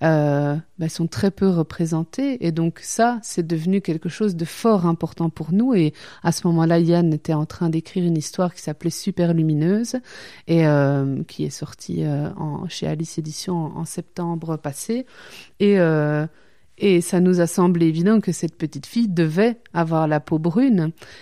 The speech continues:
Et, euh, et voilà, ça c'est, euh, c'est une manière pour nous de, euh, de nous engager. Et en, en, en, en séance de dédicace, les retours sont réels et très positifs. Il y a vraiment des parents qui viennent et qui font : « Ah, c'est super ! »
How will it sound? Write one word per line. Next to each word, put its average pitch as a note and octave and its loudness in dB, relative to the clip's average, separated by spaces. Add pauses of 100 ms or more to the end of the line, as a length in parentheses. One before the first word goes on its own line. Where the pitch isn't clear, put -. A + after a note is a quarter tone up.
(140)
Et, E3 2
euh, C#3+ 2 (300)
et F3+ 0
voilà, E3+ 4
ça G3+ -2
c'est, F#3 0
euh, D#3 2
c'est - -2
une G#3+ 6
manière F#3 2
pour E3 -4
nous G3+ 2
de, E3+ -2
euh, D3+ 0 (260)
de F#3 0
nous E3+ 0
engager. D#3+ -2
Et E3 -2
en, D#3 -2
en, D3 -6
en, D#3 -6
en E3 -6
séance F3+ -2
de E3 -2
dédicace, D#3 -4 (280)
les F3+ 2
retours A3+ -2
sont F3+ -4 (380)
réels E3+ 2 (280)
et F3+ 2
très G3 -2
positifs. E3+ -4
Il - -2
y - 0
a D#3 -2
vraiment F3 0
des E3+ -4
parents E3 -2
qui A#3+ -14
viennent G3 -2
et F#3 -4
qui F3+ -12
font : « G#3+ -4 (300)
Ah, - -10
c'est - -14
super ! » - -14